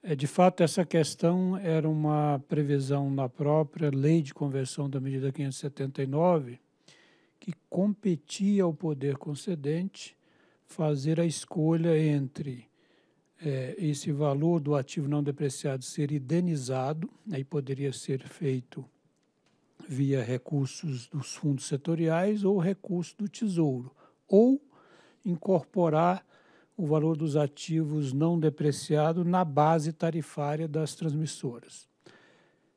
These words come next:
Isso, portanto, a lei conferiu ao poder concedente essa prerrogativa, essa escolha.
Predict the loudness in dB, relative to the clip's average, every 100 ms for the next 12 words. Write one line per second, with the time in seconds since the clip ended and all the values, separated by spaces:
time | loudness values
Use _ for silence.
0 | _ -4 -2 -2 -6 -4 -4 0 0 0
1 | 0 2 2 0 -2 -6 -6 -4 0 2
2 | 2 0 -2 -2 -2 -4 -6 -4 -4 -4
3 | -4 -4 -6 -6 -4 -4 -6 _ _ _
4 | _ -4 0 0 0 -4 -6 -4 -4 -6
5 | -8 -8 -10 -6 -2 -2 -4